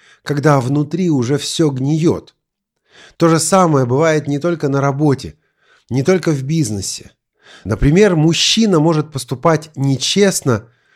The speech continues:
чтобы женщина стала его женой, или для того, чтобы не показаться лузером в глазах других, или по сравнению с другими. Но какая же здесь ключевая проблема?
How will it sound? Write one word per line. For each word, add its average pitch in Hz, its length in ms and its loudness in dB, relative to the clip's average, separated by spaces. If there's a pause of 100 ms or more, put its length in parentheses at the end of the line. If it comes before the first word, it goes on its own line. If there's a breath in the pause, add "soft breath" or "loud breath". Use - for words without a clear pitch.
(120)
чтобы 170 360 2
женщина 156 600 2
стала 170 440 2
его 151 340 2
женой, 156 540 0 (720 soft breath)
или 220 260 2
для 135 180 0
того, 139 320 0
чтобы 160 320 0
не 151 160 2
показаться 147 800 0
лузером 170 680 0 (220 loud breath)
в 113 100 -8
глазах 143 520 2
других, 196 540 -4 (120)
или 127 500 0
по - 200 -8
сравнению 160 640 0
с - 80 -14
другими. 101 480 -12 (920 soft breath)
Но 135 380 4
какая 156 380 -4
же 117 140 -2
здесь 107 420 -8
ключевая 123 540 -4
проблема? 135 640 -2